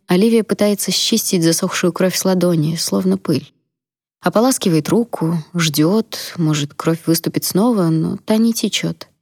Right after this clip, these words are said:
Оливия поглаживает узкую красную линию. Царапина, так похожая на лозу или корень, устремляется вверх.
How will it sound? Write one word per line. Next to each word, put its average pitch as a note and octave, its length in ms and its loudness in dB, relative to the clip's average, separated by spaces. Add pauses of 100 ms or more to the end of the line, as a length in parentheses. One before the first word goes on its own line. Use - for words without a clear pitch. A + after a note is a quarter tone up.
(640)
Оливия E3+ 400 2
поглаживает E3 640 2
узкую E3+ 340 -2
красную F3 480 0
линию. D#3 460 -2 (680)
Царапина, E3 880 -2 (120)
так - 240 -4
похожая F#3+ 480 2
на F3 160 4
лозу F3 360 2
или E3+ 220 2
корень, F3+ 600 0 (140)
устремляется F3 760 0
вверх. E3 600 -4